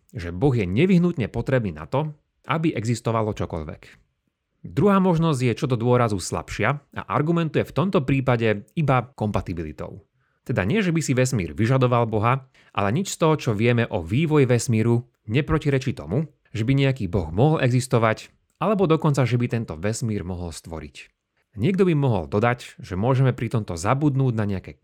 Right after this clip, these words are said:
konkrétne náboženstva, na Božiu dobrotu, či nejaký jeho plán pre ľudstvo. Jednoducho,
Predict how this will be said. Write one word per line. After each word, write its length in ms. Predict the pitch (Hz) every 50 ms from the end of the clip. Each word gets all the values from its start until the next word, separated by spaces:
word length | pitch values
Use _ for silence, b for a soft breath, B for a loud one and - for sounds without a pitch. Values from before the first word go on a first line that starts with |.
| - -
konkrétne 480 | - 123 160 165 160 143 139 143 135
náboženstva, 800 | 127 127 120 117 120 110 113 117 110 - - - 107 104 101 98 b b b b b b b b
na 40 | 92 95
Božiu 320 | 113 113 92 82 82 80
dobrotu, 480 | 104 131 139 139 131 127 - 123 120 - b b b b b b b b b
či 160 | - - 160 185
nejaký 320 | 196 185 190 165 143 135
jeho 80 | 117 95
plán 480 | - _ - 101 104 107 113 113 107
pre 160 | - 110 98
ľudstvo. 400 | 90 85 - - - 82 87 78 - _ _ _ _ _ _ -
Jednoducho, 720 | 120 170 202 196 180 165 - - 147 135 123 127 - _